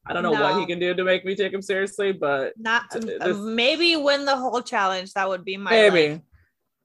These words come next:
Speaker 1: Yeah.
Speaker 2: "Wow,
Speaker 1: And even
Speaker 2: okay."
Speaker 1: then, I don't know. <laughs>
Speaker 2: I'd be like, "That was a fluke."
Speaker 1: Right. Somebody else fucked up and
Speaker 2: Somebody
Speaker 1: it's
Speaker 2: else
Speaker 1: not
Speaker 2: fucked up and you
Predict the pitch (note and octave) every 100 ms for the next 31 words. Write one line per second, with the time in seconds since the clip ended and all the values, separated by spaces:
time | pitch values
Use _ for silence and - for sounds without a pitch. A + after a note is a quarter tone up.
0 | _ E3+ D#3+ D3 A3+ A3 G3+ G#3+ C#4+ C4+
1 | F3+ F#3 D#3 C#3+ _ - E3 E3+ E3 C#3+
2 | B2 _ _ _ _ _ G3+ C4+ - C4+
3 | B3 D4 C#4+ C#4+ B3 C#4+ C#4+ C#4+ B3+ -
4 | G3 F3 D3+ - _ _ D#3+ F3+ D#3+ C#3+
5 | A2+ - - A#3+ A#3 G3 E3+ - C#3 -
6 | A#2+ - A2+ B2+ A2 - D3 D4 D4 C4+
7 | C4+ A#3+ A#3+ A#3 - F#3+ G3 G#3 G3 F#3+
8 | F#3+ -